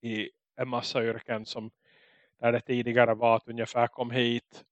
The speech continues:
och liksom gör det här i typ fyrtio år och gå i pension ungefär. Ehm,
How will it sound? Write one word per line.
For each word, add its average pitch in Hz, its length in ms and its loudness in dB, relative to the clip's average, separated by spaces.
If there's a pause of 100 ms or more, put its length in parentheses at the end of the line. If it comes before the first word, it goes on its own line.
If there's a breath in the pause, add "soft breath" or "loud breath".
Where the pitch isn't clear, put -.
(100)
och 110 100 -14
liksom 107 560 -2 (100)
gör 117 260 4
det 117 100 0
här 113 520 6 (500)
i - 60 -20
typ - 240 -6
fyrtio 120 420 -2
år 98 220 0
och 107 120 -4
gå 107 100 -2
i 107 40 -8
pension 101 600 -8
ungefär. 92 480 -10 (840 loud breath)
Ehm, 117 440 6